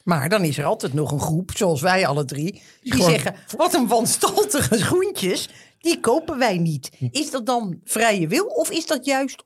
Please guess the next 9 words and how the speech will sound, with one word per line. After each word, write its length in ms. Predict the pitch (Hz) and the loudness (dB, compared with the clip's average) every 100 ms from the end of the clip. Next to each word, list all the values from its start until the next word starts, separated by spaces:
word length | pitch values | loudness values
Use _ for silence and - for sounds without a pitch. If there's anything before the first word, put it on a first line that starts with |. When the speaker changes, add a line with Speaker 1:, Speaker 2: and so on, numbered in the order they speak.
| _ | _
Speaker 1:
omdat 440 | 220 185 202 339 | 2 4 4 2
we 100 | 254 | 0
ons 260 | 262 247 - | 0 0 0
dan 220 | 180 151 | -2 0
tegen 500 | 269 330 339 - 254 | 2 2 2 0 0
die 160 | 262 - | -2 -2
andere 360 | 415 277 180 | 0 2 2
groep 320 | 160 185 180 - | 0 0 -2 -2
keren? 520 | 185 160 135 127 107 | 0 0 0 -4 -6